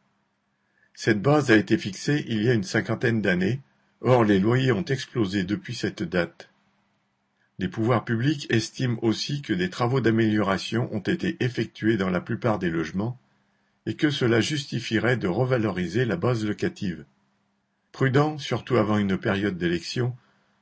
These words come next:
le secrétaire d'État en charge du dossier, Olivier Dussopt, prévoit que cette révision devrait s'étaler sur plusieurs années. La plupart des propriétaires ne sont ni des spéculateurs, ni des marchands de sommeil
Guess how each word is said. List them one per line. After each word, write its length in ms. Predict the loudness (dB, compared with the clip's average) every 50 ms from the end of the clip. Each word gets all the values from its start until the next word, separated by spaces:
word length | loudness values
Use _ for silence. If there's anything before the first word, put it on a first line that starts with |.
| _ -4
le 80 | -4 -4
secrétaire 540 | -2 -2 -4 0 0 0 2 2 2 2 4
d'État 400 | 4 2 2 4 2 2 2 2
en 100 | 0 -2
charge 320 | -2 -2 -2 -2 -2 -4
du 140 | -4 -2 -2
dossier, 500 | -2 -2 -2 -4 -4 -4 -2 -2 -2 -2 -2
Olivier 500 | -2 -2 -2 -4 -6 -4 -2 -2 -2 -2
Dussopt, 540 | -4 -6 -4 -2 -2 -2 -2 -4 -10 -12 -12 -12 _ _ _ _ _ _
prévoit 340 | -2 0 2 4 6 4 4
que 140 | 4 0
cette 220 | 0 0 -2 -2 -2
révision 560 | -2 -2 0 0 -2 -2 -2 0 0 0 2
devrait 340 | 2 2 2 2 2 0 -2
s'étaler 420 | -2 -4 -6 -2 0 0 0 0
sur 220 | 0 -2 -6 -8 -6
plusieurs 420 | -6 -6 -4 -2 -2 -2 0 0
années. 300 | 0 0 0 -2 -4 -6 _ _ _ _ _ _ _ _ _ _ _ _ _ _ _ _ -4
La 100 | -2 -2
plupart 380 | 0 0 0 4 4 4 6 4
des 100 | 2 2
propriétaires 720 | 2 0 0 0 0 2 2 2 2 2 2 2 2 2
ne 100 | 2 0
sont 240 | 0 0 -2 -2 0
ni 200 | 0 0 0 0
des 120 | 0 -2
spéculateurs, 920 | -2 -2 -2 -4 -4 -4 -2 0 0 0 0 0 0 0 2 2 0 0 -2
ni 180 | -2 -2 0
des 140 | 0 2 2
marchands 340 | 2 2 0 -2 -4 -4 -4
de 120 | -4 -6
sommeil 520 | -8 -6 -4 -4 -2 0 0 -2 -2 -4